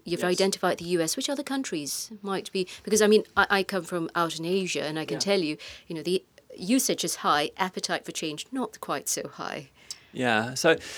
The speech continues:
Speaker 2: it's, it's the, the real honest answer is, you know, we have a rough idea of where our, our, our roadmap, country
Speaker 1: Mm.
Speaker 2: rollout will be, but,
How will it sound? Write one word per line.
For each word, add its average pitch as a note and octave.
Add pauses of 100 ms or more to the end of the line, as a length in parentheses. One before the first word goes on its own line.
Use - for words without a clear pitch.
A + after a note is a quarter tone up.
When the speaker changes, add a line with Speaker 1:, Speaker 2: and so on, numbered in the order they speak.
(300)
Speaker 2:
it's, -
it's -
the, C#3+
the C3+
real D#3+
honest B2
answer A#2+
is, C#3
you B2+
know, A2
we A2+
have A2+
a G#2
rough B2
idea G#2+
of F#2+
where G2 (440)
our, G2+
our, G2+
our G2+
roadmap, G2
country G2+
Speaker 1:
Mm. G2
Speaker 2:
rollout G2
will G#2
be, G#2
but, G2